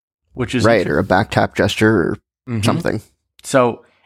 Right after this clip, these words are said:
Speaker 1: it's, it's interesting, you know, looking at,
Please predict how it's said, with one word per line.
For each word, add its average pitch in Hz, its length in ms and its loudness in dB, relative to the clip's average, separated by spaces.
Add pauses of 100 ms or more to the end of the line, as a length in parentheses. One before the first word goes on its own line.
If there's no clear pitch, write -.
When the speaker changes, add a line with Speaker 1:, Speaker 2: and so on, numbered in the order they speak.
(160)
Speaker 1:
it's, 151 360 -2
it's - 220 -2
interesting, 127 840 0
you 110 80 -6
know, 107 140 2
looking 123 460 -2
at, 113 340 0